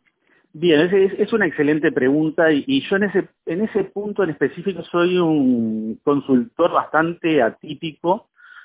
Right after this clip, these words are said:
si tomamos en cuenta lo, lo que hay en la región y, y los consultores que vienen desde Europa para América Latina. Yo siempre digo que nosotros cuando trabajamos, sobre todo en, en mi caso particular, yo trabajo mucho más en, en campañas electorales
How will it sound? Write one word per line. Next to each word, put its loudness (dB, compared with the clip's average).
si -6
tomamos 2
en 0
cuenta 0
lo, 2
lo -2
que -2
hay 4
en -2
la 2
región -2
y, -2
y -8
los -4
consultores -6
que -12
vienen -8
desde -12
Europa -2
para -8
América -8
Latina. -14
Yo -18
siempre 0
digo 4
que 0
nosotros 2
cuando 2
trabajamos, 0
sobre 0
todo 2
en, -2
en -2
mi -4
caso -2
particular, 0
yo -2
trabajo 0
mucho -6
más 0
en, -4
en -8
campañas -2
electorales -2